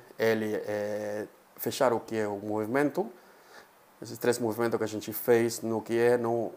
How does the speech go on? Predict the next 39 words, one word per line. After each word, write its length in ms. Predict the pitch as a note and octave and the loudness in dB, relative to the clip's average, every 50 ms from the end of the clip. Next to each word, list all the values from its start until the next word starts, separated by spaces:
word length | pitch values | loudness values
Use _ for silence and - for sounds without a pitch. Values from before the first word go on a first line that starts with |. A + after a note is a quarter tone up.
| - - | -14 -4
euro 560 | - B2 B2 C3 C3 B2+ B2 B2 B2 A#2 - - - - - - - - - - - - _ _ _ _ - | 2 4 6 6 6 6 6 6 6 4 4 0 -8 -18 -20 -20 -20 -20 -20 -20 -20 -20 _ _ _ _ -4
e, 320 | A2+ A#2 A#2+ B2 B2+ - - | 0 0 2 2 2 0 0
eh, 480 | - A2 G#2+ G#2+ G#2+ G#2 G#2+ G#2+ G#2 - | 0 0 0 0 0 0 -2 -2 -2 0
o 140 | G#2+ A2 | 2 4
A 60 | A2 A2 | 4 4
U 100 | G#2+ G2+ | 4 0
D, 240 | F2+ C#2+ B1+ - - - - - - - _ _ _ _ _ _ _ - _ _ _ _ _ _ _ _ _ _ _ _ _ _ - - - - - _ - _ _ _ _ _ _ _ - _ _ _ _ _ _ _ _ _ _ _ - - - - - _ - - - - - - - _ _ - - | -4 -6 -6 -8 -10 -14 -20 -20 -20 -20 _ _ _ _ _ _ _ -20 _ _ _ _ _ _ _ _ _ _ _ _ _ _ -20 -20 -20 -20 -20 _ -20 _ _ _ _ _ _ _ -20 _ _ _ _ _ _ _ _ _ _ _ -20 -20 -20 -20 -16 _ -8 -8 -8 -8 -12 -18 -20 _ _ -20 -10
que 160 | - B2 A#2 | -4 -4 -2
justamente 560 | G#2+ A#2+ A#2+ A#2+ B2 A#2+ A#2+ A#2+ A2+ - - A#2+ | -2 -2 -2 -2 -2 -2 -2 -2 -4 -2 -2 0
é 160 | A#2 A2+ A2+ | 0 2 0
o 100 | A2+ A2 | 0 0
dólar 280 | G#2 A#2 A2 A2 G#2 | 0 0 0 0 0
australiano. 580 | G#2 G2+ - - - G2 F#2 G2+ F2+ F2+ G2 F#2+ - - - - - - - - - _ _ _ _ _ - - | -2 -6 -8 -8 -10 -8 -8 -8 -10 -12 -14 -16 -18 -20 -20 -20 -20 -20 -20 -20 -20 _ _ _ _ _ -18 -12
Beleza. 500 | - A2 G#2+ A2 G#2 G2+ G2 - - - - - - - - - - - - - - - - - - - - - - - - - _ - | -2 2 4 4 4 4 0 -8 -10 -12 -14 -16 -18 -20 -20 -20 -20 -20 -20 -20 -20 -20 -20 -20 -20 -20 -20 -20 -20 -20 -20 -20 _ -12
Gente, 300 | - C3 E3+ G3+ G3 F#3+ | 4 10 12 12 12 12
por 120 | F3 E3+ F3 | 10 6 6
outro 120 | E3 E3+ | 6 10
lado, 160 | E3 F3 F3+ | 10 12 12
eu 60 | E3+ E3+ | 10 10
quero 160 | - E3 D#3+ | 8 6 4
mostrar 240 | D#3+ D#3 - D3 C3+ | 4 2 2 2 4
para 120 | C3+ B2+ | 4 4
vocês, 600 | A2+ A#2 A#2+ - - D3+ C3 A#2+ A#2+ - - - - - - | 4 2 0 -2 0 2 2 2 0 -2 -8 -14 -14 -10 -8
acaba 280 | A2+ G#2+ - C#3+ C#3 | -4 2 4 4 4
de 100 | C#3+ B2+ | 6 4
abrir 200 | C3 B2 B2+ B2+ | 4 4 4 4
o 100 | B2+ B2 | 2 2
que 80 | A2 C3 | 2 2
é 60 | B2 | 0
o 60 | B2 | 2
mercado 360 | A#2+ A#2 A2+ A2+ A2+ A#2+ A2+ A2 | 2 0 -2 -2 0 0 0 0
dos 100 | A2 - | -2 -4
Estados 300 | - A2+ G#2+ A2 - - | -4 -4 -4 -4 -4 -4
Unidos 380 | A#2 A#2+ C#3 B2+ B2 A#2+ A#2+ - | -2 -2 0 0 -2 -4 -4 -4
e 40 | |
você 260 | A#2 A#2 A#2 - A#2+ A2+ | -6 -6 -4 -4 -4 2
vai 260 | - C3+ C3+ C3+ B2+ | 6 8 8 8 8
gostar 540 | A#2 A2+ B2+ C3+ C3 C3 - - C3+ B2+ A#2+ | 6 2 2 2 2 2 2 2 2 4 4
dessa 640 | A#2+ B2 B2 B2+ B2+ B2 - - B2 B2 B2+ C3 | 6 6 6 6 4 2 2 4 4 6 4 2